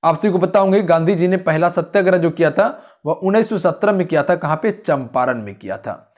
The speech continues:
सी को यहां टिक कर सकते थे हम सभी, क्योंकि बिहार चंपारण में पड़ते हैं। अगला क्वेश्चन देखिए, उस्ताद मंसूर खां किसके शासनकाल के प्रसिद्ध चित्रकार थे?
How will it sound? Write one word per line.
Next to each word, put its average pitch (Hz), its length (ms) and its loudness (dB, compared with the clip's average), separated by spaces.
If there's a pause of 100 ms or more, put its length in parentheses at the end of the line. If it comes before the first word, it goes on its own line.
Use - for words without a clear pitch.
(160)
सी 226 240 -2
को 190 140 2
यहां 156 160 0
टिक 151 240 -8
कर 135 120 -4
सकते 156 260 -10
थे 175 100 -4
हम 165 100 0
सभी, 185 220 -4
क्योंकि 143 360 -8
बिहार 139 260 -4
चंपारण 117 460 -6
में 110 140 -14
पड़ते 107 320 -10
हैं। 104 200 -18 (340)
अगला 160 180 -2
क्वेश्चन 220 300 0
देखिए, 185 400 -2 (760)
उस्ताद 196 460 2
मंसूर 185 420 0
खां 170 220 -2
किसके 208 420 -2
शासनकाल 160 560 0
के 170 120 0
प्रसिद्ध 185 580 0
चित्रकार 120 540 -4
थे? - 60 -4